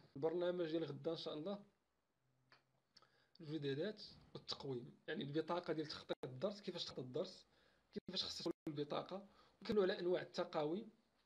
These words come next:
او انواع التقويمات، سميها كيف ما بغيتي.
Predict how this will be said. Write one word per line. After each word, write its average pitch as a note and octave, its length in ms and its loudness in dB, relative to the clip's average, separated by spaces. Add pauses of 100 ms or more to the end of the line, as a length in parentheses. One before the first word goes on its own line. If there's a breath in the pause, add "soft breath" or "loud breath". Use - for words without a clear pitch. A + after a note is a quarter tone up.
(880)
او D3+ 140 -2
انواع D3+ 200 -2
التقويمات، E3 680 -4 (360)
سميها C#3 280 -6
كيف C3+ 200 -10
ما C3 100 -4
بغيتي. B2+ 380 -2